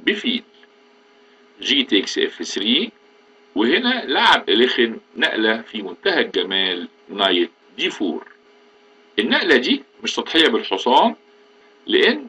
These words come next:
بيدق سي ثري مربوط على الفيل اللي على السي وان، ولو الأبيض أخد الحصان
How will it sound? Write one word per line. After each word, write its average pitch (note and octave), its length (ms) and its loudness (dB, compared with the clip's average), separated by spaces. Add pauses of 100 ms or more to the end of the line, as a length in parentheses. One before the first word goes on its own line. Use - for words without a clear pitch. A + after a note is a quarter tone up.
بيدق G3 340 4
سي - 180 -6
ثري D3 480 -2 (180)
مربوط A#2+ 520 2
على G2+ 180 4
الفيل A2 440 0
اللي F#2 180 0
على G2 180 4
السي A2+ 320 -2
وان، B2 320 2 (460)
ولو F3 300 6
الأبيض C3+ 480 2
أخد C#3 220 0
الحصان C3 600 0